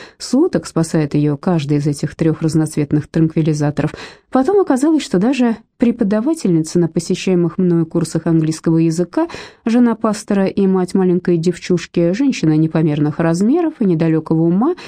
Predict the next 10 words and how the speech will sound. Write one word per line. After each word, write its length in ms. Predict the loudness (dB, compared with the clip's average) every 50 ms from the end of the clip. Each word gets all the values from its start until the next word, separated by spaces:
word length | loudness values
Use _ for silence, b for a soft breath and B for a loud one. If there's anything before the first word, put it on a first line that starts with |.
| B B B B -2
по 60 | 0
её 240 | 2 2 2 0 0
собственному 480 | -2 -4 -4 -2 0 0 2 0 0
признанию, 580 | 0 0 0 0 0 0 2 2 2 2 2 0
подвержена 680 | 0 0 0 0 2 2 0 0 0 2 2 2 2
депрессии 680 | 2 0 -2 0 0 0 0 0 -2 -2 -2 -2 -2 B B B B B
и 180 | -2 -2 -2 0
лечится 560 | 0 0 2 2 2 0 -2 -4 -4 -2 -4 -2
у 140 | -2 -4
психотерапевта. 1000 | -6 -4 -2 -2 -2 -2 -2 -4 -2 -2 -2 -2 -2 -4 -6 -8 -10 -12 -16 -16